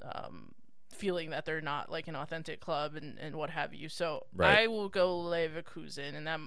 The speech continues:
Speaker 1: that's probably a, a hot,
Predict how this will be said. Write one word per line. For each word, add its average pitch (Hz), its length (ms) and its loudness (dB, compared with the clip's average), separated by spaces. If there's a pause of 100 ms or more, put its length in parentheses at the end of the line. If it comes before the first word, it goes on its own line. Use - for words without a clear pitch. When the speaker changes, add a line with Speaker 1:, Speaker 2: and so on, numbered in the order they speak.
(120)
Speaker 1:
that's 196 220 4
probably 196 520 4
a, 175 300 4 (1080)
a 185 40 -2
hot, 208 380 10